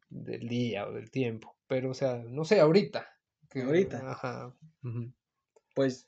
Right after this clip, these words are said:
Speaker 2: por ejemplo, ahorita yo preferiría ir a una playa y disfrutar,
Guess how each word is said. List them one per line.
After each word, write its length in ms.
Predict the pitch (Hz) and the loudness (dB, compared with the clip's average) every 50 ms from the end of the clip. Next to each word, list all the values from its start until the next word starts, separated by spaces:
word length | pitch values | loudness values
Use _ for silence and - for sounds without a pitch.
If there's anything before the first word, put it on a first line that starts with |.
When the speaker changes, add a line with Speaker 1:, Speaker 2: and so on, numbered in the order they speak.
| _ _ | _ _
Speaker 2:
por 120 | - 135 127 | -4 -4 -2
ejemplo, 260 | 123 143 143 135 107 | 0 -2 -2 -2 -2
ahorita 340 | 117 131 170 208 - - 226 | 0 0 0 0 2 0 4
yo 140 | 202 165 156 | 4 2 2
preferiría 640 | 165 160 170 165 156 147 135 135 139 143 143 - _ _ _ _ _ _ _ _ _ _ _ _ _ | 2 0 2 4 4 6 4 4 4 4 2 -2 _ _ _ _ _ _ _ _ _ _ _ _ _
ir 200 | 127 123 123 123 | -4 -2 0 0
a 100 | 127 131 | 0 0
una 280 | 131 135 131 127 123 | 0 0 0 -2 -2
playa 480 | _ 127 120 117 117 117 117 113 110 113 | _ -2 -2 -2 -2 -4 -6 -6 -6 -4
y 380 | 120 123 123 120 120 117 - _ _ _ _ _ _ _ _ _ _ _ _ | -2 -2 -2 -2 -4 -6 -10 _ _ _ _ _ _ _ _ _ _ _ _
disfrutar, 800 | 147 - - 131 120 117 - 131 120 _ - 110 107 110 127 | -20 -16 -10 -10 -10 -10 -10 -14 -10 _ -4 -4 -4 -6 -10